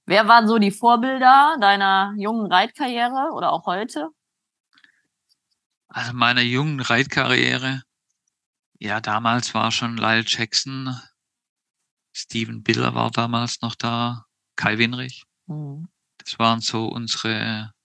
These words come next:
Speaker 2: Heroes in der Anfangszeit.
Speaker 1: Mhm.
Speaker 2: Ähm, heute, ich hab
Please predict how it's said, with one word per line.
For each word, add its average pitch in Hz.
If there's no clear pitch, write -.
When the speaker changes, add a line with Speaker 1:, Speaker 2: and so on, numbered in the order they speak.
Speaker 2:
Heroes 123
in 117
der 117
Anfangszeit. -
Speaker 1:
Mhm. 185
Speaker 2:
Ähm, 120
heute, 131
ich 113
hab 117